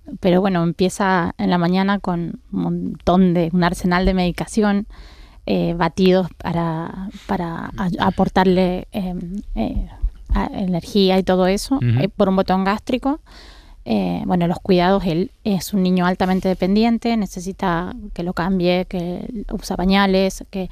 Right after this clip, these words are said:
Speaker 2: Ujú.
Speaker 1: estamos entrenándolo para, para ir al baño, entonces todos los días hay que llevarlo al baño, intentar que él haga, eh, ponerle pañales si no, si no ha hecho, eh, vestirlo, acompañarlo en todo momento. Pasa que para mí ya es normal.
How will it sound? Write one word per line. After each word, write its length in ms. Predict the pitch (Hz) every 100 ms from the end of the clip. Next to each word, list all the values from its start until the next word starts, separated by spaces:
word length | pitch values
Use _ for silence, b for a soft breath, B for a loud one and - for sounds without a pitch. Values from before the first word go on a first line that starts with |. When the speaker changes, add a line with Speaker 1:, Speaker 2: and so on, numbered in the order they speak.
| -
Speaker 2:
Ujú. 220 | 98 117
Speaker 1:
estamos 320 | - 196 185
entrenándolo 640 | 202 190 196 185 185 185 185
para, 340 | 190 185 170 -
para 200 | - 196
ir 140 | 196 208
al 80 | 202
baño, 360 | 220 226 233
entonces 300 | 214 180 185
todos 200 | - 180
los 100 | 185
días 320 | 185 185 185
hay 80 | 180
que 140 | 170 180
llevarlo 320 | 180 185 208
al 80 | 185
baño, 320 | 190 190 190
intentar 420 | 180 185 180 180
que 140 | -
él 100 | 185
haga, 480 | 180 180 190 185 185 185 B B B B B
eh, 280 | - 196 180 -
ponerle 320 | 180 175 185
pañales 480 | - 185 180 180 -
si 120 | 190
no, 280 | 170 170 -
si 100 | 190
no 140 | 180
ha 100 | 190
hecho, 540 | 190 - - 190 185 - B B B
eh, 180 | - 202
vestirlo, 560 | 180 - - 190 190 190
acompañarlo 580 | 180 185 190 185 185 214
en 140 | 202
todo 220 | 202 202
momento. 560 | 202 180 170 165 - - b b _
Pasa 200 | 175 196
que 220 | 190 - - - _ _ -
para 200 | 196 185
mí 100 | 190
ya 140 | 202
es 60 | 185
normal. 440 | 202 170 175 160